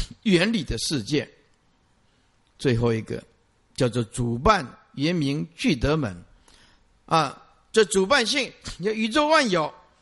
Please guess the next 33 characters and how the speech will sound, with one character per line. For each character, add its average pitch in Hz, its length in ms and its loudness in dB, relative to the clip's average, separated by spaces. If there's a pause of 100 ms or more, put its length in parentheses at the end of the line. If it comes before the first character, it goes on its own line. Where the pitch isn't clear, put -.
(460)
贯 165 240 4
彻 - 200 -4
时 135 220 -6
空， 147 320 -2 (960)
无 185 200 2
尽 247 220 2
的 185 100 2
缘 180 320 2
起， - 300 -2 (540)
你 135 160 0
只 143 160 -2
要 147 100 2
随 180 600 -2
念 165 260 0 (100)
一 226 100 4
个 190 120 4
法， 131 240 -6 (1120)
不 190 80 0
得 143 180 -2
孤 127 220 -6
起。 - 300 -8 (760)
一 285 120 6
成 240 240 4
生 294 260 0
的 240 140 4
时 214 200 0
候， 254 240 4 (400)
万 208 500 4
法 131 480 -2 (440)
从 156 240 2
之 170 140 -2
而 135 180 -2
生， 135 280 -2